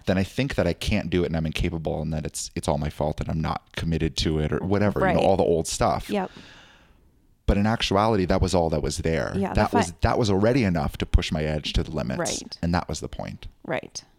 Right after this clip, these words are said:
Speaker 2: Yes, yes, yes.
Speaker 1: So in this channeled session, he was essentially saying the same thing. Like, "Hey, you
Speaker 2: Mm-hmm.
Speaker 1: wanna post these videos or you wanna post these things, that's not the outcome."
Speaker 2: Right.
Speaker 1: So notice how you've, like, downloaded the app, how you've done these things, how you've dabbled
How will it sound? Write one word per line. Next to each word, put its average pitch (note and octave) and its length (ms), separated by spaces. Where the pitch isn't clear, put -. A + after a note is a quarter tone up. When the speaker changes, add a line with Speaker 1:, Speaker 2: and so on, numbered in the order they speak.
Speaker 2:
Yes, G3 300
yes, - 200
yes. - 340
Speaker 1:
So A2 180
in A2+ 100
this G2+ 160
channeled F2+ 300
session, F#2 420
he D#2 60
was D#2+ 120
essentially E2+ 340
saying - 220
the D2+ 80
same D2 200
thing. F2 220
Like, - 180
"Hey, A#2 120
you G#2 80
Speaker 2:
Mm-hmm. F#2+ 80
Speaker 1:
wanna G2 160
post - 260
these E2 140
videos G2+ 360
or E2 40
you E2 60
wanna D#2+ 140
post - 240
these - 180
things, G2 280
that's - 200
not G2+ 120
the F2 100
outcome." B1+ 480
Speaker 2:
Right. - 300
Speaker 1:
So - 120
notice F#2+ 380
how F#2+ 80
you've, E2 300
like, D#2 180
downloaded E2+ 480
the E2+ 160
app, D#2+ 240
how D#2+ 120
you've D#2 280
done E2+ 160
these E2 220
things, D#2+ 320
how E2+ 60
you've D#2+ 280
dabbled E2 500